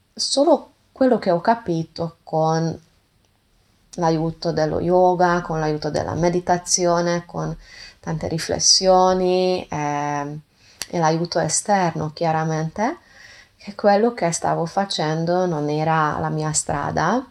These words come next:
eh, mi portava nella, nell'infelicità per la vita, e ho capito che quello non volevo.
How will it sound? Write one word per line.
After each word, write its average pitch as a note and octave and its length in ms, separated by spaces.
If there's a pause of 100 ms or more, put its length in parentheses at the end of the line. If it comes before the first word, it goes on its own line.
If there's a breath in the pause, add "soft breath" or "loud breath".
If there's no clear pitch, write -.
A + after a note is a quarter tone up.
(720 loud breath)
eh, D#3+ 840 (540)
mi F3 180
portava E3+ 600
nella, D3 540
nell'infelicità D3+ 1200
per - 160
la - 120
vita, E3 400
e - 80 (420)
ho F#3 40
capito - 340
che D3 200
quello C#3+ 200
non C#3+ 240
volevo. D3+ 600